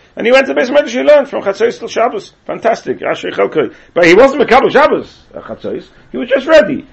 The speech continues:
Here we're talking about they were Makabel Shabbos, Pirshu M'Melacha, Pirshu M'Melacha. The reason why, why Chatzos is because the Chazal tell us that, that Adam Rishon, the Oyer Agonos,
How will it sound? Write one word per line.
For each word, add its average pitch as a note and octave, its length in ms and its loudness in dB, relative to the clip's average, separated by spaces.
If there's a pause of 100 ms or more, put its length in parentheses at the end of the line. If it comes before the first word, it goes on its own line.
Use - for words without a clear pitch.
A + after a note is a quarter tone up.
(140)
Here D4 160 2
we're D4+ 80 -4
talking C#4 200 0
about C4 180 0
they A3 100 6
were A3 80 4
Makabel A#3 540 0
Shabbos, A#3+ 420 -2 (220)
Pirshu B3+ 420 -4
M'Melacha, G#3+ 640 0 (320)
Pirshu G#3 320 0
M'Melacha. A3 600 -2 (1600)
The B2 60 -8
reason G3+ 260 0
why, F#3+ 180 4
why F3+ 220 4
Chatzos F#3 560 2
is D3 120 -6
because C#3+ 340 0
the C#3+ 80 -4
Chazal A#2+ 480 -2
tell G3+ 180 2
us D3+ 140 2
that, B2 240 -2 (340)
that A2+ 160 -2
Adam F3+ 220 2
Rishon, D#3+ 400 0
the C3 60 0
Oyer D#3+ 220 4
Agonos, D3 500 -2